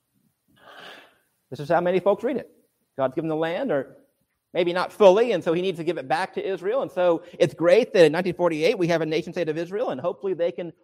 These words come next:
reclaim all the land of Canaan. Is that how we are to read these words? Are they simply applying to either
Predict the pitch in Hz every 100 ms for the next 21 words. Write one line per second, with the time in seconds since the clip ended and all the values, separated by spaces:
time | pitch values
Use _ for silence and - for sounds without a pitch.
0 | - 190 185 196 190 202 190 220 226 240
1 | 311 92 - _ _ _ _ _ _ _
2 | _ _ _ _ _ _ _ _ _ _
3 | _ _ _ - 123 151 151 170 180 190
4 | 349 135 - - - _ _ _ _ _
5 | _ _ _ _ _ - 185 180 - 277
6 | 320 - 139 139 - 147 208 214 147 143
7 | 147 160 156 147 156 147 131